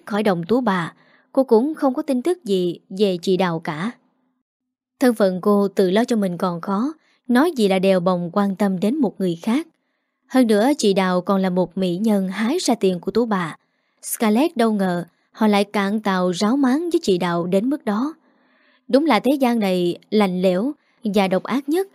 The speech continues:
vẫn là lòng người. Chị Đào khóc nấc lên, kể hết thân phận mình. Scarlett ôm lấy chị mà khóc theo. Cô nói: "Chị đừng lo, bây giờ em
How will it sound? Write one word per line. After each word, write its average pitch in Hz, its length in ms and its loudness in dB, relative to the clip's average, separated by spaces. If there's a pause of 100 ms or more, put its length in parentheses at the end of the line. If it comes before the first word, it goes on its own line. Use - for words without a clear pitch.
(240)
vẫn 208 240 0
là 294 180 0
lòng 180 260 -2
người. 175 300 -4 (960)
Chị 214 140 2
Đào 196 200 4
khóc 311 220 -2
nấc 339 220 -2
lên, 190 320 -2 (340)
kể 190 160 2
hết 311 220 -2
thân 214 140 -2
phận 175 280 -4
mình. 175 200 -2 (520)
Scarlett 220 560 0 (180)
ôm 196 180 2
lấy 226 200 0
chị 180 240 2
mà 180 140 -4
khóc 262 220 -6
theo. 202 220 -2 (500)
Cô 208 120 2
nói: 196 340 -4 (1200)
"Chị 208 140 2
đừng 180 200 -2
lo, 196 260 -2 (340)
bây 233 100 6
giờ 196 120 4
em 190 160 0